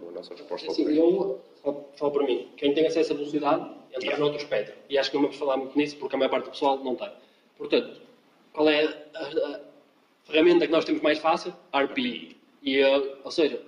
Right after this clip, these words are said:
Speaker 2: o R P E, como toda a gente sabe, é quantas reps, quantas posições de reserva é que eu tenho no final de uma série. Opa, e eu gosto muito de usar singles, tipo, a oitenta e cinco a noventa por cento de um R M. Ou seja, sei que um R M é cem quilos. Mete noventa quilos na barra e, eh, bom, faço. R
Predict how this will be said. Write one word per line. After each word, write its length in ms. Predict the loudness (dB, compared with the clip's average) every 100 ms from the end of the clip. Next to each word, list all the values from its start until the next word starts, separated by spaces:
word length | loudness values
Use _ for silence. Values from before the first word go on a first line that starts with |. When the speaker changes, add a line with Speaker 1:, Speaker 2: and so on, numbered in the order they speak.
| -14 0
Speaker 2:
o 100 | 2
R 120 | 4
P 100 | 2
E, 100 | 2
como 160 | -2 0
toda 100 | 0
a 40 |
gente 120 | 2
sabe, 160 | 0 0
é 40 |
quantas 200 | -2 -4
reps, 320 | -2 -2 -6 -6
quantas 160 | -4 -4
posições 240 | 0 -2
de 60 | -2
reserva 260 | 0 0 0
é 40 |
que 80 | -6
eu 40 |
tenho 180 | -4 -4
no 60 | -2
final 180 | -2 0
de 60 |
uma 60 | -2
série. 280 | 0 0 -2 -16 -20 _
Opa, 380 | -6 0 0 -2
e 100 | 2
eu 100 | 4
gosto 240 | 4 0 2
muito 140 | 0
de 40 | 2
usar 160 | 2
singles, 560 | 2 2 2 0 -8 -10
tipo, 400 | -10 -8 -2 2
a 160 | 4 2
oitenta 360 | 2 2 0
e 40 | -2
cinco 200 | -2 0
a 20 |
noventa 200 | -2 -4
por 80 | -6
cento 140 | -6
de 40 | 0
um 100 | 0
R 220 | 2 2
M. 140 | 0 -6 -20 _ _
Ou 60 | -10
seja, 300 | 2 2 2
sei 220 | 0 0
que 120 | 0 2
um 180 | 4
R 140 | 4 4
M 180 | 2 2
é 120 | 2
cem 180 | 2 2
quilos. 300 | 0 -4 -16 -20 _ _ _ _
Mete 160 | -10 -2
noventa 240 | 0 2
quilos 160 | 2 4
na 100 | 4
barra 420 | 4 2 -2 -14 -16
e, 280 | -6 0 2
eh, 320 | 2 0 -4 -8 0
bom, 220 | 0 0
faço. 420 | -2 -2 -2 -6 -20 _ _ _ _ _ -20 _
R 120 | -2